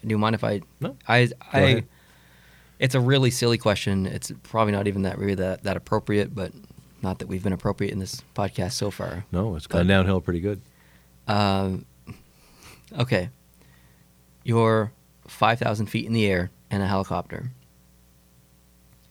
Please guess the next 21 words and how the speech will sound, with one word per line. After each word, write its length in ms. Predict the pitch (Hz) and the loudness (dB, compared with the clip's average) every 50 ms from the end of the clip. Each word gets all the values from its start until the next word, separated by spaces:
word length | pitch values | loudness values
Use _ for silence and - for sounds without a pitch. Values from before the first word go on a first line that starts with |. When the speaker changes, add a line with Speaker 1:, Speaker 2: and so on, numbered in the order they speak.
| _ _ _ _ _ _ _ _ _ _ _ _ _ _ - | _ _ _ _ _ _ _ _ _ _ _ _ _ _ -12
Speaker 1:
You 200 | - 131 123 110 | -6 -2 0 2
have 160 | 113 110 110 | 2 2 0
to, 120 | - - - | -2 -6 -6
a 60 | 110 | -6
swimming 360 | - - 131 127 123 117 110 | -2 2 4 6 6 6 4
pool, 340 | - 107 107 101 101 110 151 - - _ _ _ _ - | 2 0 0 2 2 0 -2 -6 -12 _ _ _ _ -8
a 100 | - 110 | -4 -2
normal-sized 560 | 104 101 104 110 113 113 - 104 104 101 - - _ _ - - - | 0 0 0 0 0 0 0 0 0 0 -4 -8 _ _ -20 -20 -12
house 220 | - - 110 113 127 | -6 -4 -2 -2 -2
swimming 300 | - - 117 110 104 92 | -2 -2 0 0 0 -2
pool 300 | - 98 95 92 107 127 - - _ _ _ _ _ _ _ _ - | -4 -6 -6 -4 -6 -8 -10 -12 _ _ _ _ _ _ _ _ -6
beneath 280 | - 101 98 90 - - | -4 -4 -4 -4 -6 -8
you. 220 | 95 98 104 127 127 - - _ _ _ _ _ _ _ _ _ _ _ _ _ _ _ _ _ _ _ _ _ - _ _ _ - - _ _ _ _ | -8 -8 -8 -8 -10 -14 -20 _ _ _ _ _ _ _ _ _ _ _ _ _ _ _ _ _ _ _ _ _ -20 _ _ _ -20 -20 _ _ _ _
There's 160 | - 117 107 87 | -4 -4 -4 -4
a 40 | |
prize 640 | - - - 110 107 101 101 107 117 156 - - - _ _ _ _ _ _ _ _ _ _ _ | -6 -4 -2 0 2 2 2 2 0 -2 -4 -8 -14 _ _ _ _ _ _ _ _ _ _ _
of 100 | - 110 101 | -4 -4 -2
a 40 | 95 | -2
hundred 380 | - - 123 135 139 147 135 | 0 2 4 4 4 2 2
million 260 | 120 120 120 110 104 | 2 0 0 0 0
dollars. 460 | 104 101 95 - - - - - - | 0 -2 -4 -4 -6 -10 -14 -16 -18